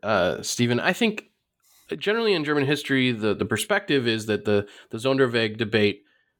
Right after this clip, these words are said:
was kind of settled a few decades ago. But what I, what I observed in the historiography around the German Empire was that it was sort of cropping up, the German colonial empire,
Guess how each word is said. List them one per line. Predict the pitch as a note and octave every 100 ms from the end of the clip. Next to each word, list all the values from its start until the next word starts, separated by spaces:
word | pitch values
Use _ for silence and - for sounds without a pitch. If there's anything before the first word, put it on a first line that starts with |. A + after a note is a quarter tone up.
| -
was | G#2+
kind | C3 A#2
of |
settled | - B2 G#2 F2 F2+ -
a |
few | - A2
decades | F#2 F#2+ F2 E2+
ago. | F#2+ - - - _ _ _ -
But | B2+ A#2 - - - _ _ -
what | C#3 C3
I, | B2+ B2 A#2+
what | C3
I | A#2+
observed | A#2+ B2 B3 G#3+ D3 -
in | F2+ C#3 C3+ B2+ A#2
the | G#2+ A2 G#2 G#2
historiography | A#2 - A2+ A2 A#2 - G#2+
around | G2+ G#2 G#2+ G#2
the |
German | G2 G2+ B2
Empire | G3+ C#3
was | A2 G#2+
that | G#2
it |
was | G#2 G#2
sort | - A2
of | G2
cropping | - - G#2 A2 G#2+
up, | A2 -
the | G#2+
German | A2+ G#2+
colonial | G#2+ C3 C3+
empire, | G2 - D#2+